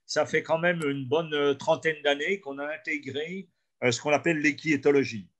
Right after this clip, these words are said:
Alors, l'équiétologie, c'est simplement utiliser l'étude du comportement, pas que de, pas que de notre étude à nous,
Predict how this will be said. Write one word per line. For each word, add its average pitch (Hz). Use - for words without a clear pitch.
Alors, 104
l'équiétologie, 139
c'est -
simplement 143
utiliser 160
l'étude 156
du 156
comportement, 147
pas 156
que 143
de, 117
pas 135
que 131
de 120
notre 123
étude 127
à 123
nous, 170